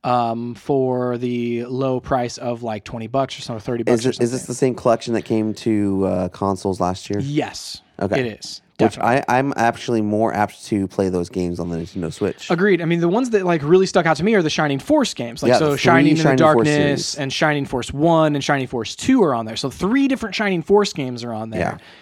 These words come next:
Speaker 1: And those are the ones where I'm like, "Oh, that's, that's
Speaker 2: When is that
Speaker 1: perfect for
Speaker 2: coming?
Speaker 1: mobile." Um, let me find that real quick.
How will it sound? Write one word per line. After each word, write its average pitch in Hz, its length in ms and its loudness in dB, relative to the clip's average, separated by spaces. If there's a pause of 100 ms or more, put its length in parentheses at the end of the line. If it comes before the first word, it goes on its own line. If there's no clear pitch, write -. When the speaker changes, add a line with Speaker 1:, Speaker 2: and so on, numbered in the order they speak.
(120)
Speaker 1:
And 151 140 0
those 180 220 6
are - 20 8
the 190 100 6
ones 160 220 2
where 147 80 2
I'm 135 80 0
like, 127 180 -4
"Oh, 151 220 2
that's, 113 280 -6
that's 175 220 -4
Speaker 2:
When 113 120 4
is 113 60 2
that - 80 8
Speaker 1:
perfect 131 140 4
for 160 60 2
Speaker 2:
coming? 165 140 2
Speaker 1:
mobile." - 320 -10 (400)
Um, 156 260 6
let 156 80 2
me 160 60 0
find 160 240 2
that 156 160 4
real 160 120 0
quick. - 540 -2